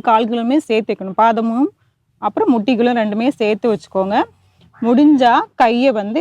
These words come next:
எடுத்து இப்படி சைடுல வச்சிருங்க. இப்படியோ இல்ல இப்படியோ வைக்கலாம். இப்படி வரல, எனக்கு பேலன்ஸ்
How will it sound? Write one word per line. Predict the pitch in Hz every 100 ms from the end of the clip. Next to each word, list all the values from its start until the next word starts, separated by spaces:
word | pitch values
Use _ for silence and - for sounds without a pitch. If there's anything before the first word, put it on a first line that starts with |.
| 262
எடுத்து | 208 302
இப்படி | 233 185
சைடுல | 214 208 214 202
வச்சிருங்க. | 185 196 190
இப்படியோ | 180 233 202 240
இல்ல | 302 226
இப்படியோ | - 196 220
வைக்கலாம். | 190 - 190 254 381 _ _ 240
இப்படி | 220 233
வரல, | 220 254 254 254 262
எனக்கு | 226 208
பேலன்ஸ் | 220 262 262